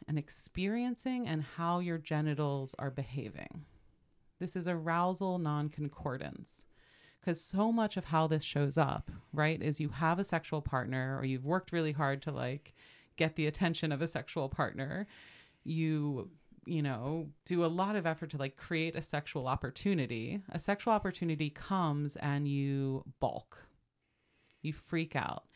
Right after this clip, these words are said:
A lot of the guys I talk to, it's like they can anticipate sex, they get horny, they can masturbate while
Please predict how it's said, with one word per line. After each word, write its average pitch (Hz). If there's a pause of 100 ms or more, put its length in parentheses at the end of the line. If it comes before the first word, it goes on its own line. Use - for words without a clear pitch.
(260)
A 151
lot 156
of 190
the 190
guys 160
I 151
talk 151
to, 123
it's -
like 117
they 135
can 139
anticipate 160
sex, 147
they 127
get -
horny, 170
they 135
can 131
masturbate 165
while 143